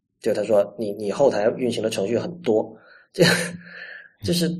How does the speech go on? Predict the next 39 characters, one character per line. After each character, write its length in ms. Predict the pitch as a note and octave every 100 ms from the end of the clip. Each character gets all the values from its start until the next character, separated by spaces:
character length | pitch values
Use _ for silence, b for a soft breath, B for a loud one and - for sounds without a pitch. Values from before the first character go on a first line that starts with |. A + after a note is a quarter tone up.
| - - F3+
所 160 | D#3+
以， 20 |
所 160 | - F#3
以 20 |
你 120 | F3+
可 100 | -
以 60 | D#3+
见 160 | E3 C#3+
到， 120 | A#2+
就 80 | C3
是 80 |
这 160 | C3+ F3
种 320 | C3 F#2 - -
本 100 | F#2
来 240 | F#2 F#2+ A#2
应 400 | - C#3+ E3+ F3
该 180 | E3+ E3+
是 200 | F3 A#2
具 180 | B2+
有 160 | G#2 G2
专 180 | - G#2+
业 160 | G2+ -
知 180 | G2
识 120 | F#2 G2
的 120 | -
人， 240 | - -
他 140 | - B2+
都 160 | C3
有 180 | C3 -
这 140 | - A2
样 120 | F#2+
的 80 | F2+
这 140 | F#2+
种 160 | F2+ F2
错 240 | - G#2
误 100 | F#2
的 80 | F2+
认 220 | G2 F2+
知。 260 | F2 G#2+